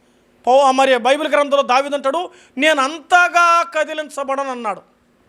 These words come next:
ఏమన్నాడు? అరవై మూడవ కీర్తన అంటాడు, "నేను అంతగా కదిలించమంటే కొంతైనా." రెండు వేల ఇరవై మూడులో ఈ కుటుంబం కొంత కదిలించబడింది. రెండు వేల ఇరవై నాలుగుకి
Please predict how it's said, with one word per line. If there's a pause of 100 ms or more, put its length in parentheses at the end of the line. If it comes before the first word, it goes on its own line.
(520)
ఏమన్నాడు?
అరవై
మూడవ
కీర్తన
అంటాడు, (320)
"నేను
అంతగా
కదిలించమంటే (320)
కొంతైనా." (880)
రెండు
వేల
ఇరవై
మూడులో
ఈ
కుటుంబం
కొంత
కదిలించబడింది. (1160)
రెండు
వేల
ఇరవై
నాలుగుకి